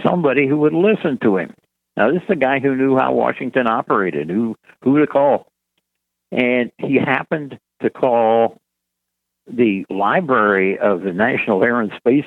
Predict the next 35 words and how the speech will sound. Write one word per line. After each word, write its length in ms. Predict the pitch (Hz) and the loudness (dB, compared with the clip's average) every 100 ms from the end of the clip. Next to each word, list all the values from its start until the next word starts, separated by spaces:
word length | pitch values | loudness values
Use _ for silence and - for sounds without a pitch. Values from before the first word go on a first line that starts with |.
| - | 0
Museum, 680 | 110 90 101 101 90 95 - | 0 2 2 2 0 -2 -2
which 200 | 104 - | -2 0
had 180 | 104 104 | -2 0
to 100 | 92 | -2
be 240 | 95 85 | -2 -4
desperation. 920 | - - 90 - 87 80 90 87 120 _ _ _ _ _ _ _ _ - | -4 -2 -2 0 -4 -2 -4 -8 -14 _ _ _ _ _ _ _ _ -6
And 680 | 127 123 123 120 120 117 | -2 2 2 2 2 -2
whoever 540 | 104 120 120 127 131 127 | -2 0 2 2 2 0
he 80 | |
talked 320 | - 135 - - | 0 -2 -2 -2
to 320 | 131 127 123 | 0 0 0
knew 240 | 123 127 | 0 0
of 80 | 120 | 0
my 200 | 120 117 | 0 0
interest. 400 | 104 95 92 - - - _ _ _ _ _ _ _ _ _ _ _ - | -2 -4 -8 -10 -16 -20 _ _ _ _ _ _ _ _ _ _ _ -4
He 100 | 107 | -2
called 340 | - 110 107 | 0 0 0
me 200 | 113 117 | 0 0
and 100 | 117 | 2
we 120 | 107 | 2
went 240 | 101 107 104 | 2 2 0
on 200 | 98 92 | -2 -4
from 200 | 101 95 | -6 -2
there. 240 | 131 123 | 0 -2
It 60 | 85 | -4
was 120 | 98 | -8
a 60 | 101 | -4
good 260 | 143 135 | -4 -2
daylight 420 | 110 127 135 131 - | -2 0 0 -2 -2
sighting 360 | - 117 170 - _ _ _ _ | -4 -2 -4 -10 _ _ _ _
by 320 | 107 107 113 107 _ _ - | -2 0 0 -4 _ _ -6
a 100 | - | -2
good 240 | 101 135 135 | 0 0 2
witness. 380 | 113 196 - - - - _ _ - _ _ - - | 0 0 -2 -6 -10 -12 _ _ -20 _ _ -18 -4
But 340 | 110 120 104 | 0 0 0